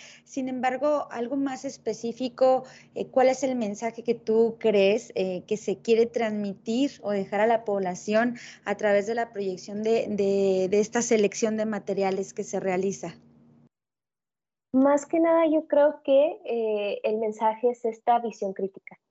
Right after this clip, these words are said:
Speaker 2: en diferentes aspectos, con diferentes temas, pero una visión crítica, ¿no? Visión crítica con los temas ambientalistas que nos están, pues, sucediendo, eh, con temas sociales,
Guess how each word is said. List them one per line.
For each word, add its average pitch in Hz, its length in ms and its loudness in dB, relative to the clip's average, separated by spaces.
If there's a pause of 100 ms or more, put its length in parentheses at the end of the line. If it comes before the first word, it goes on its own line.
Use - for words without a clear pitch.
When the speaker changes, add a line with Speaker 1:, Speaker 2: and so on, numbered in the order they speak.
(120)
Speaker 2:
en 202 120 -2
diferentes 214 480 0
aspectos, 233 680 0
con 208 200 -4
diferentes 196 480 -2
temas, 214 480 -2
pero 202 340 4
una 190 160 0
visión 185 300 -6
crítica, - 400 -12
¿no? 233 220 -10 (360)
Visión 220 320 2
crítica 233 560 0
con 214 360 0
los 202 180 -6
temas 202 360 0
ambientalistas 202 800 -2
que 202 120 -12
nos 185 180 -10
están, 185 380 -6 (140)
pues, 190 160 -2
sucediendo, 214 800 0 (360)
eh, 190 360 4
con 196 160 2
temas 202 260 2
sociales, 202 600 0